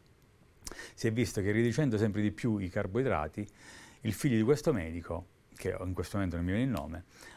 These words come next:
aveva sempre meno crisi, perché si utilizza nei bambini epilettici dove il farmaco non funziona. Fino a che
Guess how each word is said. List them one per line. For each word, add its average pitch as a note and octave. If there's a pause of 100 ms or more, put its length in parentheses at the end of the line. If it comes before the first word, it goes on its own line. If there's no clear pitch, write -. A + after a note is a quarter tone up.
(140)
aveva A2
sempre A2
meno G#2
crisi, F2+ (260)
perché -
si G2
utilizza G#2
nei G2+
bambini G#2
epilettici G#2+ (220)
dove G#2
il A2+
farmaco F2+
non F#2
funziona. D#2+ (840)
Fino F3
a F#3
che G#2